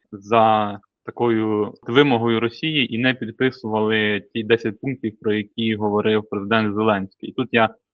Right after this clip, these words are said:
можу навіть послати наших слухачів до твоєї,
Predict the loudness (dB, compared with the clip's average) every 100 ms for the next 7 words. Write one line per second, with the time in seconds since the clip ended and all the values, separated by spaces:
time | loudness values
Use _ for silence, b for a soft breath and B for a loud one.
0 | _ _ _ 0 2 2 2 2 2 0
1 | -2 0 2 2 2 0 0 -2 -10 _
2 | _ 0 0 -2 -4 -6 -4 -4 -2 2
3 | 2 0 0 2 4 2 -4 -2 0 0
4 | 0 -2 -6